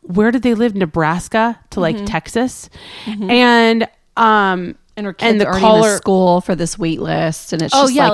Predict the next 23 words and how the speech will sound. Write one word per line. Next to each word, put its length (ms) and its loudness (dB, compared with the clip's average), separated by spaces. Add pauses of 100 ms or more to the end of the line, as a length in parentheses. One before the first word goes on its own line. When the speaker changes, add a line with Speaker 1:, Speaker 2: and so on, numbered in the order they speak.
Speaker 1:
like, 40 2
Speaker 2:
everything 280 4
Speaker 1:
they 60 2
Speaker 2:
just 140 -4
worked 220 0
out 140 0
Speaker 1:
Mm-hmm. 80 -2
Speaker 2:
perfectly. 420 -4
In, 840 -6
like, 160 0
Speaker 1:
Everything 80 -2
Speaker 2:
a 20 2
Speaker 1:
just, 120 4
like, 60 4
Speaker 2:
matter 200 4
Speaker 1:
fell 80 4
Speaker 2:
of, 60 4
Speaker 1:
into 100 -2
Speaker 2:
like, 200 2
Speaker 1:
place. 300 -14 (320)
Speaker 2:
forty-eight 440 -4
hours. 560 -4 (540)
Speaker 1:
Yeah, 480 0